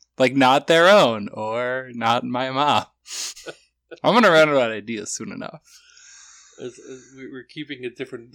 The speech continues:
Speaker 2: I think last, was it last week when you accused me of, of not enjoying your opening statements?
Speaker 1: I, it was, yes, 'cause you just said,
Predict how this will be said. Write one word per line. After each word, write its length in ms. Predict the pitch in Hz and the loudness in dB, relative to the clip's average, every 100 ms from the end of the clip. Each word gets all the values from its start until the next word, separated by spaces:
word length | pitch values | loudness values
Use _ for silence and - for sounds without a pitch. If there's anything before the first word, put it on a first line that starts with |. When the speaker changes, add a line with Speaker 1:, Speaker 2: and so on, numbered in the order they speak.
| 131 | -6
Speaker 2:
I 100 | 147 | -6
think 220 | 175 - | -6 -6
last, 300 | 175 180 - | -4 -4 -10
was 140 | 151 143 | -12 -10
it 100 | 131 | -8
last 240 | 160 165 | -8 -8
week 160 | 180 - | -16 -14
when 160 | 151 | -14
you 100 | 147 | -14
accused 380 | 139 _ 151 143 | -18 _ -16 -16
me 100 | 151 | -16
of, 140 | 123 - - - | -16 -18 -20 -20
of 120 | 110 _ | -20 _
not 220 | 120 117 _ 123 | -10 -10 _ -20
enjoying 460 | 123 - 123 123 | -20 -16 -16 -14
your 180 | 131 127 | -14 -12
opening 300 | 127 131 127 | -12 -14 -20
statements? 540 | - 143 139 147 _ _ | -14 -14 -14 -20 _ _
Speaker 1:
I, 80 | 196 | 2
it 180 | 202 196 | 4 6
was, 320 | 240 160 127 | 6 6 6
yes, 400 | 165 - 131 - | 4 4 -2 -6
'cause 320 | - 147 139 | 0 0 0
you 60 | 143 | -8
just 220 | 147 - | -6 -2
said, 280 | 139 127 | -2 -2